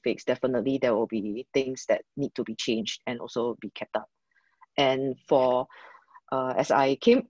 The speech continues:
I actually came from a I T and security audit background. So, uh, to me, one of the highlight is that, uh, actually internal record and log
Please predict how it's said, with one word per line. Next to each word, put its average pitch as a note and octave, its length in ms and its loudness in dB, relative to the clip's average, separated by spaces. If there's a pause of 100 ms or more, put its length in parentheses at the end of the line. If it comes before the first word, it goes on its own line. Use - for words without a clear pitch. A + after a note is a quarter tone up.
(160)
I D#3 180 6
actually B3 260 4
came A3+ 260 4
from B2+ 280 4
a A2 300 -4
I C#3+ 140 2
T D3 220 -2
and B2 120 -4
security B2 440 0
audit A#2+ 380 -2
background. B2+ 440 2
So, C3+ 340 4 (140)
uh, B2+ 280 -6
to D3+ 120 6
me, E3+ 180 4
one F#3+ 160 4
of D3 160 -2
the B2+ 140 0
highlight D3+ 360 2
is B2+ 160 -8
that, A#2 160 2 (140)
uh, A#2+ 320 -4 (200)
actually - 280 0
internal D3+ 340 4
record C3 300 2
and B2 220 -2
log C#3+ 160 2